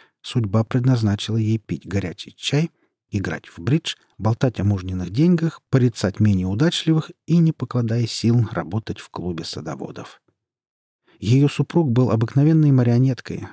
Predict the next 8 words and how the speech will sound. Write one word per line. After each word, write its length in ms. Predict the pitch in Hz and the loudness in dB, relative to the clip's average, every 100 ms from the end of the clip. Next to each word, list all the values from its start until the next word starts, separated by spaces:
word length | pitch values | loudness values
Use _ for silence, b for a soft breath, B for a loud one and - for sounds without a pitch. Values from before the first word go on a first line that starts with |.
| - | -12
вскакивающей, 840 | - - 143 - 123 120 - 113 | -6 -2 -2 -2 -2 -2 -2 -8
как 200 | - 95 | -10 -8
только 320 | - 104 - | -6 -6 -6
она 120 | 92 | -4
начинала 520 | 90 90 - 92 92 87 | -4 -6 -4 -2 -2 -4
рявкать 420 | 98 - - - | -6 -8 -12 -8
на 60 | |
него. 320 | 87 85 85 | -6 -6 -8